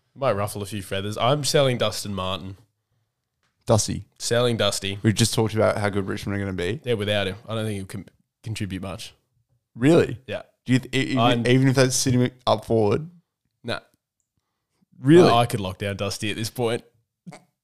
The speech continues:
Speaker 1: <laughs> No, I think he's, uh, I think he's past it. I think he, and I think
Speaker 2: Jeez.
Speaker 1: he is actually, despite not looking like it, I think he's smart enough to realise that.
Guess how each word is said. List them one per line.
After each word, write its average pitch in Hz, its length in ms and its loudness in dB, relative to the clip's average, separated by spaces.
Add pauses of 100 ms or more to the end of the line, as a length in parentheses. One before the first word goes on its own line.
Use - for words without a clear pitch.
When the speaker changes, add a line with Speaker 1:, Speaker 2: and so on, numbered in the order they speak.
Speaker 1:
<laughs> 151 300 -2 (2250)
No, 147 160 4
I 120 120 4
think 139 180 -2
he's, 131 300 -6
uh, 123 180 2
I 110 80 2
think 131 120 -4
he's 123 100 -6
past 107 320 -4
it. - 120 -16 (720)
I 110 120 -6
think 117 200 -4
he, 113 320 -6
and 120 100 -4
I 135 120 2
think 208 180 0
Speaker 2:
Jeez. 165 40 -6
Speaker 1:
he 147 420 -2
is 113 160 -6
actually, 107 640 -6 (260)
despite 98 560 -4 (500)
not 107 280 -4
looking 101 320 -8
like 85 280 -8
it, - 240 -8 (140)
I 107 80 -8
think 117 200 -4
he's 107 120 -6
smart 95 320 -2
enough 90 180 -10
to 92 80 -12
realise 64 380 -10
that. 65 200 -10